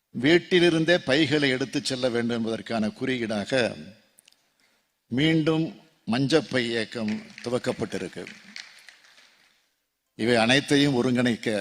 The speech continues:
காலநிலை மாற்றத்தை எதிர்கொள்ள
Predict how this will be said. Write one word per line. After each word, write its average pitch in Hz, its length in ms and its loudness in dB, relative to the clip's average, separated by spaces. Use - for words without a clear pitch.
காலநிலை 135 520 6
மாற்றத்தை 113 520 2
எதிர்கொள்ள 107 440 0